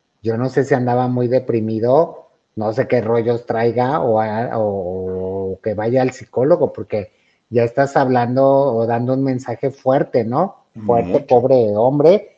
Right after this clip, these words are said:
Speaker 1: Digo, la ha pasado muy mal, también se ha pasado de listo, ya sabemos la cantidad de historias que han sacado mujeres también, pero pues atenderse, Philip, cuando ya estás muy mal, este,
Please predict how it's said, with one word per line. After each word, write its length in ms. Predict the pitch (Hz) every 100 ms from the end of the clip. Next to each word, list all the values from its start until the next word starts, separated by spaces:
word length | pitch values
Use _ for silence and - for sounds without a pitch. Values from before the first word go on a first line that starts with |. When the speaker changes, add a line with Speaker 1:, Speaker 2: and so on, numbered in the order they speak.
| _
Speaker 1:
Digo, 220 | 151 151
la 100 | 156
ha 80 | 160
pasado 400 | 170 - 170 165
muy 180 | 156 151
mal, 240 | 151 175
también 340 | 143 117 123 123
se 80 |
ha 100 | 143
pasado 440 | 143 135 143 135 143
de 120 | 139
listo, 300 | 143 135 160
ya 160 | 139 120
sabemos 380 | 135 131 135
la 140 | 131 117
cantidad 380 | 120 113 123 127
de 60 |
historias 380 | 135 135 131 131
que 100 | 131
han 80 | 131
sacado 340 | 104 131 135
mujeres 460 | 135 127 143 131 131
también, 460 | 147 147 147 160 160 _ _ _ _ _ -
pero 380 | 127 123 117 -
pues 300 | 117 98 110
atenderse, 840 | 104 - 110 107 123 185 - 220
Philip, 360 | 208 196 202 -
cuando 220 | 127 131
ya 140 | 127
estás 260 | 139 165 165
muy 200 | 160 156
mal, 340 | 147 139 165
este, 800 | 190 113 110 - - 98 95 90